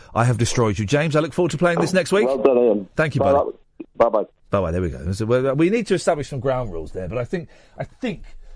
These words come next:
Speaker 1: we're on to, I, I, you're right. I literally could have said anything to that guy and gotten away with it. Oh eight four four four nine nine one thousand is the, uh, telephone number. There was, um, well, there's a,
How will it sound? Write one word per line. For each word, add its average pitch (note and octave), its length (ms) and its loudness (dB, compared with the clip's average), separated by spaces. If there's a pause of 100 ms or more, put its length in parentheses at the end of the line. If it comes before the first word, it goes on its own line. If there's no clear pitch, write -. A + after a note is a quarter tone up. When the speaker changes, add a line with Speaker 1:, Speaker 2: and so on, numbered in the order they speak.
(120)
Speaker 1:
we're C#3 180 -4
on C3 140 -6
to, - 120 -6
I, D3 100 0 (200)
I, D#3 140 2
you're C#3 140 2
right. G2 140 -2
I - 60 0
literally B2 540 2
could G2 160 -4
have F#2 100 -4
said F2 200 -2 (280)
anything G2+ 460 0
to - 120 -6
that C#2+ 180 -6
guy C#2 240 -6 (340)
and F#2+ 140 0
gotten F2+ 220 0
away D2+ 260 -2
with D2 140 -4
it. D#2 140 -6
Oh F3+ 140 4
eight G3+ 140 0
four G#2+ 240 -4
four F#2 240 -10 (300)
four F#3 420 0
nine C#3+ 380 2
nine E2 420 0 (280)
one C3+ 220 2
thousand G#2 640 -2
is C3 280 0
the, A#2 300 4
uh, A2 80 2
telephone G2+ 520 0
number. F2+ 260 -4 (280)
There F3 120 6
was, F#3 240 0
um, F#3 280 2 (3250)
well, C#3+ 100 0
there's G3 140 4
a, F#3+ 120 2